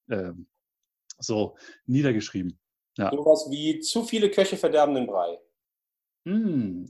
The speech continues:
Speaker 1: ein interessanter Spruch, ne? Ist das, also, genau, wenn man jetzt von dem, von, von, vom Kleinen anfängt zu denken, also so v-, von wegen, ich bin in der Küche und, und wusel an meinen Töpfen und koche und dann kommt jemand und, und, äh, fängt an, ne,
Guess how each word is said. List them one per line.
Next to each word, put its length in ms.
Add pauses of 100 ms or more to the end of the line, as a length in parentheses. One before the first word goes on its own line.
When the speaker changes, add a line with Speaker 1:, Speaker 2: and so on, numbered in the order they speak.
Speaker 1:
ein 240
interessanter 600
Spruch, 500 (140)
ne? 260 (200)
Ist 200
das, 280 (360)
also, 240 (480)
genau, 380
wenn 80
man 100
jetzt 200
von 180
dem, 340 (260)
von, 320
von, 240
vom 260
Kleinen 600
anfängt 420
zu 100
denken, 440
also 240
so 260
v-, 240
von 220
wegen, 280
ich 120
bin 140
in 60
der 120
Küche 300
und, 260
und 300
wusel 280
an 160
meinen 200
Töpfen 380
und 180
koche 300
und 100
dann 120
kommt 280
jemand 360
und, 280
und, 280
äh, 200
fängt 340
an, 340
ne, 200